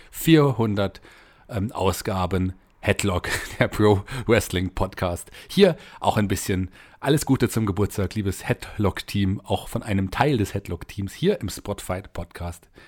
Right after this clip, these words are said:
N X T. Also lieber Martin, vielen, vielen Dank, dass du an die vierhundert gedacht hast. Freut mich natürlich sehr und freut mich auch sehr, dass du hier uns bei Spotfight auch zuhörst. Glückwunsch dir nochmal und ich gebe jetzt mal wieder zurück an meine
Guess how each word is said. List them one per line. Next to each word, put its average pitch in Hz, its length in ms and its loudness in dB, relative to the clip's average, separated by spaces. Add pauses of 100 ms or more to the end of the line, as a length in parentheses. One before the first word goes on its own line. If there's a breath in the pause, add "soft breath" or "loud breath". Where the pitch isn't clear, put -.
N 101 140 -4
X - 240 -6
T. 95 260 -2 (320 loud breath)
Also 170 160 4
lieber 151 160 4
Martin, 117 340 0
vielen, 160 200 2
vielen 123 180 0
Dank, 107 220 -2
dass 98 160 -6
du - 100 -14
an 92 80 -10
die 90 80 -10
vierhundert 92 400 -4
gedacht 85 320 -10
hast. - 140 -12
Freut 117 200 -4
mich 107 140 -6
natürlich 90 380 -8
sehr 92 300 -6 (360 loud breath)
und 117 220 -2 (160 soft breath)
freut 120 340 0
mich 98 160 -6
auch 90 120 -12
sehr, 92 180 -2
dass 92 160 -6
du 101 80 -8
hier 98 160 -8
uns 90 200 -12
bei 87 200 -8
Spotfight - 640 -10
auch - 160 -20
zuhörst. 85 600 -8
Glückwunsch 156 460 -2
dir 123 120 0
nochmal 107 460 -4
und 107 180 -8
ich 104 120 -12
gebe 135 160 -6
jetzt 101 100 -6
mal 98 220 -4
wieder 113 200 -2
zurück 95 380 -8
an 98 280 -6
meine 95 420 -4